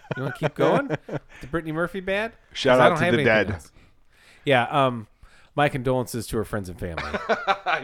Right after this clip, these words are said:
Speaker 3: You
Speaker 1: who don't
Speaker 3: suck.
Speaker 1: listen to this.
Speaker 3: You
Speaker 2: Yeah,
Speaker 3: suck,
Speaker 2: no.
Speaker 3: Brittany Murphy.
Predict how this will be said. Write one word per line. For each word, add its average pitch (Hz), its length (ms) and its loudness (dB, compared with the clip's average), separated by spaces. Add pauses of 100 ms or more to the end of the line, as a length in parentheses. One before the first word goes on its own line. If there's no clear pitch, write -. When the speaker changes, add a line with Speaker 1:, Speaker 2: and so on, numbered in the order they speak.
(120)
Speaker 3:
You 151 120 -18
Speaker 1:
who 135 120 -2
don't 147 160 8
Speaker 3:
suck. 156 100 6
Speaker 1:
listen 131 220 4
to 117 80 2
this. 98 420 -4
Speaker 3:
You 156 180 -10
Speaker 2:
Yeah, 202 260 4
Speaker 3:
suck, 190 160 8
Speaker 2:
no. 196 180 4
Speaker 3:
Brittany 135 240 -2
Murphy. 135 400 -6